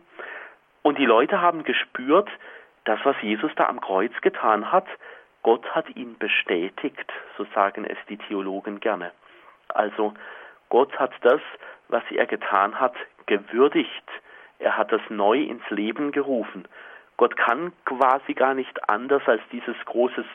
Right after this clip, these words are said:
Liebesangebot annehmen, das Jesus da für uns alle gegeben hat. Und die ersten Christen und die junge Kirche hat schon dann bald ein Wort geprägt, dass Jesus Christus,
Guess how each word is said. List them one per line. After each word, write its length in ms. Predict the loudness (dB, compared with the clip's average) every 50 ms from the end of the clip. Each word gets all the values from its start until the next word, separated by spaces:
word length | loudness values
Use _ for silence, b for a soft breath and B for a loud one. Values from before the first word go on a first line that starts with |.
| -16
Liebesangebot 1400 | -14 -12 -8 -4 2 4 4 4 4 2 -2 -8 -18 -18 -8 -4 -4 -4 -2 -2 -2 -2 0 0 0 0 0 -2 0 0
annehmen, 600 | 0 0 0 -2 -2 0 0 0 0 -2 -4 -8 B B B B B B B B B B B B B _ -2
das 140 | 0 0 0 -2 -8 -18 -20 -16
Jesus 400 | -8 -6 -4 -4 -4 -4 -6 -4 0
da 160 | 2 4 4 2
für 380 | 2 2 2 2 2 0 -6 -12 _ -6
uns 200 | -6 -4 -6 -6 -6 -2 0
alle 340 | 0 2 2 2 2 2 0 -6 b b b b b b b -6
gegeben 500 | -6 -4 -2 -2 -4 -4 -4 -6 -4 -2
hat. 140 | -4 -4 -4 -6 -20 _ _ _ _ _ _ _ _ _ b b b b b b b b _ _ _ _ _ _ _ _ -2
Und 160 | -2 0 -2
die 220 | -4 -2 2 2
ersten 320 | 2 2 2 -2 -6 -6 -4
Christen 440 | 0 0 0 0 -2 -4 -2 -2
und 140 | 0 0 0
die 100 | -4 -4
junge 320 | -2 -2 0 2 2 0 0
Kirche 480 | 0 2 2 4 4 4 2 2 2
hat 140 | 2 0 0
schon 280 | 0 0 2 0 0 -4 -10 B B B B B B B _ 0
dann 220 | 0 0 0 0
bald 380 | 2 2 2 4 2 0 0 -2 -10 -14 B B B B B B B _ _ _
ein 320 | -2 -2 -2 -4 -4 -2 0
Wort 300 | 2 2 2 0 -2 -2
geprägt, 540 | -2 -2 -2 -2 -2 -2 -2 -2 -2 -2 -4
dass 80 | -4 -4 -4
Jesus 300 | -6 -6 -6 -6 -8 -10 -10 -8
Christus, 440 | -8 -6 -6 -6 -8 -6 -6 -6